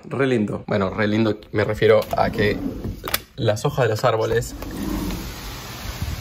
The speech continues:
están empezando a cambiar de color de a poquito. Sobre todo ahí, esos de ahí. Está medio amarillito por ahí.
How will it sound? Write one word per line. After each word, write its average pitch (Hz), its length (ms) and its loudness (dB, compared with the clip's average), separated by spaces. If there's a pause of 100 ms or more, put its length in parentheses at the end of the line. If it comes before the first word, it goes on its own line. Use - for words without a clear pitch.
(1900)
están 120 240 2
empezando 120 340 2
a 113 40 -2
cambiar 113 280 2
de 107 80 2
color 107 280 2
de 104 80 2
a - 20 0
poquito. 101 460 0 (1500)
Sobre 110 160 2
todo 139 280 4
ahí, 107 300 0
esos 113 240 -2
de 110 80 4
ahí. 139 360 4 (1000)
Está 120 180 2
medio 120 180 4
amarillito 113 600 0
por 104 180 -2
ahí. 131 260 0